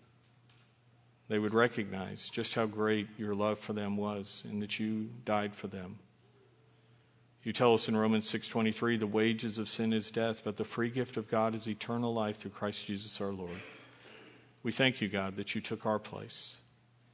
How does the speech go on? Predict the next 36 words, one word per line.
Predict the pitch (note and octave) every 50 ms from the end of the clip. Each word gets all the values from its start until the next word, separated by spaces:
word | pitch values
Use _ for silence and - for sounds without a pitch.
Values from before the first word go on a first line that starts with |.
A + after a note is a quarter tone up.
| _ _ _ _ _ _
so | - - A2+ G#2+
that | G#2
we | G#2 G#2
could | G2+ G#2+ G#2+
have | G#2+ G#2+ G#2
a | G#2
place | G#2 - A#2 A2 G#2+ - -
with | - G2+ - -
you | G#2+ G2+ G2+
in | G2+ G2+
heaven. | G2 A2 A2+ G#2+ G#2 G2+ G#2 - - - - _ _ _ _ _ _ _ _ _ _ _ _ _ _ _ _ _ _ _ _ _ _ _ _ _ _ _ _ _ - _ _ -
And | B2 -
Father, | C#3 C3 B2+ B2+ B2+ A#2+
for | - C3+ B2+
those | B2 C3 C3+ C3+ C3+ B2+ -
who | - B2+ A#2+
are | A#2
here | A2+ G#2+ B2 B2 A#2+ A#2+ A#2+
who | A2 B2 A#2+
belong | A2+ A#2+ A#2 A#2 A#2 A#2 A#2+ A#2+ A2+
to | - A2
you, | G2+ F#2+ F#2+ G2+ G2+
sons | G#2+ - - B2 B2 A#2+ A#2+ A2+
and | A#2+ A#2 A2+
daughters | A2 A2+ G#2+ A2 G#2+ G#2+ G2+ - -
who | A2
have | G#2 G2+
been | A2+ A2
adopted | A2 G#2 G#2 A2 A2 A2+ A2+ - A#2+ A2
into | A2 A2 A2 A2 - A2
the | G#2 G#2+
family, | - - G#2+ G#2 G#2 G#2 G#2 G2+ G#2 A2 A2 - - - - - - - - - - - - - - - - - - - - - - - - - - - - - - - _ -
may | - A2+ A#2
we | A2+ A#2 A#2 B2 B2
imitate | A#2+ B2+ B2+ A#2 - - G#2+ G2 G2 - -
you. | F#2+ - - -